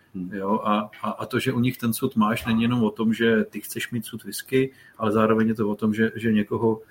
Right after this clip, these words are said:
Speaker 2: a teď nechci jako být nějaký jako filantrop, ale prostě někoho podpoříš a,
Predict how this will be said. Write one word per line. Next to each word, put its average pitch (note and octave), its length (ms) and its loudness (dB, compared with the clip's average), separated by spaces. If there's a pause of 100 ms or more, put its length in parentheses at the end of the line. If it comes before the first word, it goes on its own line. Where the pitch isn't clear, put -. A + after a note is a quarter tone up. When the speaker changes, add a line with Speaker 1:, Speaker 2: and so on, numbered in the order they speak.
(1040)
Speaker 2:
a G#2 60 -10
teď - 180 -6
nechci - 260 -6
jako G#2 200 -6
být G2+ 260 2
nějaký G2+ 460 -2 (140)
jako G#2 320 -10 (600)
filantrop, A2 540 2
ale A2 140 4
prostě B2+ 260 0
někoho B2 260 2
podpoříš A2 560 0
a, G#2+ 60 -2